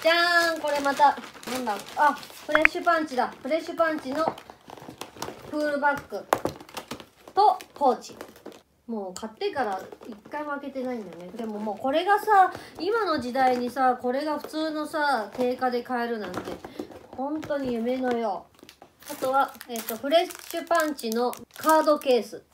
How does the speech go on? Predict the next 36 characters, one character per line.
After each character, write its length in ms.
多 100
分 300
い 80
ろ 100
ん 60
な 180
コ 120
レ 80
ク 120
タ 120
ー 120
カ 180
ー 20
ド 100
と 100
か 60
を 240
入 100
れ 80
る 60
ケ 120
ー 220
ス。 120
あ、 280
フ 140
レ 100
ッ 20
シ 160
ュ 60
パ 160
ン 100
チ 140
の 160
ス 100
ト 160
ロ 300